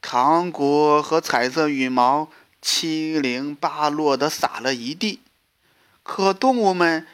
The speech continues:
谁也没再去瞧一眼。猪对猫咪说：“ <laughs> 上了拐子的车，我们啥好东西也没看到，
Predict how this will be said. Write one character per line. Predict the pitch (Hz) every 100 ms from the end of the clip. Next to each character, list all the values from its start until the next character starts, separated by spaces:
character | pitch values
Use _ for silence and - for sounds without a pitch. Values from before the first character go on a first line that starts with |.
| _ -
谁 | - 139 143 180 190
也 | 160 143
没 | 135 135 185
再 | 196 202 165
去 | 160 180 165 156 - _ _
瞧 | - - 139 170
一 | 214 220 113
眼。 | 107 - 127 - _ _ _ _ _ _ _ _ _ _ _ _ _ _ _ _ _
猪 | - 175 233 - _ _ _ _ -
对 | 113
猫 | 110 120
咪 | 117 110
说：“ | 107 113 110 - - - - - - - - - - - - - - - - - - - - - - - - -
<laughs> | 247 208
上 | - 190 170
了 | 180 208
拐 | 185 113 156
子 | 202
的 | 196 190
车， | 190 208 226 226 - - - 403 392
我 | 233
们 | 202 285 311
啥 | 302 -
好 | 269 - 180
东 | 185 214 208 208
西 | 185 175
也 | 156 127
没 | 139 165
看 | 160 - 190 147 147 156
到， | 160 147